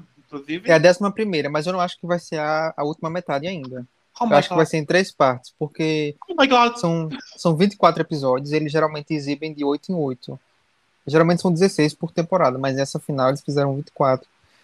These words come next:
Speaker 2: Então deve ter oito agora em fevereiro e mais oito em agosto. Até porque não ia dar tempo de, de encerrar direito também.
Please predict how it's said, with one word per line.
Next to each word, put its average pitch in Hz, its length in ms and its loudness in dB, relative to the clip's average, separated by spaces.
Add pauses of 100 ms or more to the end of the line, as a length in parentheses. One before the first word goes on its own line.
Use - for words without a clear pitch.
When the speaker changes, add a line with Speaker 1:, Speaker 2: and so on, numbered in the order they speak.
(140)
Speaker 2:
Então 151 240 4
deve 151 200 4
ter - 120 0
oito 175 480 2
agora 139 240 0
em 139 40 -6
fevereiro 156 440 0
e 175 40 -2
mais 170 280 0
oito 151 300 0
em 165 40 -4
agosto. 139 560 -4 (520)
Até 180 200 4
porque - 240 -2
não 196 80 2
ia 190 60 -2
dar 190 100 2
tempo 165 260 -4
de, 165 220 -2
de 143 160 -8
encerrar 147 400 2
direito 147 340 2
também. 131 380 2